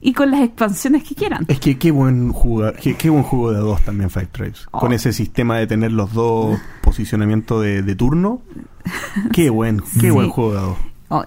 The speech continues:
Speaker 1: es que para mí Fight Tribe, eh, m-, me gu-, si no hubiera este ejemplo de Traian y de Fight Tribe, no, nunca me daría cuenta de todo lo que me gusta en la mecánica de Mancala.
Speaker 2: Mm.
Speaker 1: Porque son juegos absolutamente distintos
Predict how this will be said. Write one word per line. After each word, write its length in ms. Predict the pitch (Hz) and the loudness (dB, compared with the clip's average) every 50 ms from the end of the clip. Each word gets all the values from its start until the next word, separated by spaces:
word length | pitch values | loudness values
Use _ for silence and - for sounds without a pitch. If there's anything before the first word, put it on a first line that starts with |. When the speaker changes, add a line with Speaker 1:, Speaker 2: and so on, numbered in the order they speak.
| - | -4
Speaker 1:
es 80 | - 226 | -4 -2
que 180 | - 269 247 214 | 0 0 -2 -2
para 320 | - - - 240 233 233 | -2 -2 0 2 4 4
mí 160 | 233 262 285 | 4 4 2
Fight 240 | - 320 285 294 - | 2 2 0 0 0
Tribe, 300 | - 277 277 269 254 - - 67 80 82 | 0 -2 0 0 -2 -4 -4 -6 -6 -8
eh, 100 | - - - - - - - - - - | -10 -12 -18 -20 -20 -20 -20 -10 -2 2
m-, 200 | 220 226 233 233 226 | 4 4 4 4 4
me 240 | 220 233 233 240 240 | 6 6 6 6 6
gu-, 440 | 240 254 233 - - - - - - - - - - - - - - - - - - - - - - - - - - - - - | 4 0 -2 -6 -8 -12 -10 -10 -10 -8 -10 -10 -10 -12 -14 -16 -18 -18 -18 -20 -20 -20 -20 -20 -20 -20 -20 -20 -20 -20 -14 -8
si 200 | - - - 269 | -4 0 4 4
no 80 | 262 277 | 4 6
hubiera 220 | 277 302 330 370 466 466 | 4 4 2 2 0 -2
este 140 | - - | 0 0
ejemplo 580 | 359 - - - 302 330 392 339 - 233 240 240 | 0 0 2 2 2 2 2 2 2 2 2 2
de 420 | 196 226 226 220 220 220 214 202 - | 2 2 2 4 2 2 0 -2 -2
Traian 540 | - 220 226 233 262 262 247 240 240 240 226 | 0 2 4 4 4 4 2 4 4 2 2
y 140 | - 226 220 | 2 2 2
de 240 | 214 226 226 220 214 | 2 2 2 2 0
Fight 280 | - 226 208 214 - | 0 0 0 0 -2
Tribe, 320 | - 220 220 233 262 269 - | -2 0 0 2 0 0 0
no, 240 | - 240 247 262 254 | 2 2 4 4 4
nunca 420 | 254 254 - 247 262 311 320 392 | 4 4 4 4 2 4 4 2
me 100 | 370 359 | 2 2
daría 260 | 349 330 330 320 320 | 4 4 4 4 4
cuenta 400 | 311 - 320 370 359 - - 392 | 4 2 2 0 0 -2 0 2
de 100 | 359 330 | 2 2
todo 260 | 277 - 302 330 349 392 | 2 2 0 2 2 2
lo 100 | 415 415 | 0 0
que 80 | 330 349 | 2 2
me 80 | 302 277 | 2 2
gusta 320 | 233 226 311 415 - - 403 | 2 0 -2 -2 -2 -2 -2
en 40 | 381 | -2
la 60 | 392 | 0
mecánica 540 | 392 370 330 - 339 330 370 415 - - 415 | -2 -2 0 2 0 0 0 0 -2 -2 0
de 60 | 403 | 2
Mancala. 640 | 370 330 302 262 - - 330 381 392 - 156 - - - | 4 4 2 2 2 -2 -2 0 -2 -2 -4 -6 -8 -6
Speaker 2:
Mm. 220 | - 139 127 113 107 113 117 - - - - - - - - - | -4 -2 -2 -2 -4 -8 -12 -18 -20 -20 -20 -20 -20 -20 -6 -2
Speaker 1:
Porque 180 | - 247 240 285 | 2 2 2 2
son 160 | - - 359 | 2 0 -2
juegos 280 | - - 370 359 392 370 | 0 0 0 2 2 2
absolutamente 720 | 370 - - - 294 262 311 294 415 403 427 415 415 - 403 | 0 0 0 0 2 2 2 2 0 0 -2 -2 -2 0 0
distintos 480 | 403 381 - - 381 403 415 - 440 | 0 0 -2 -4 -6 -6 -4 -4 -6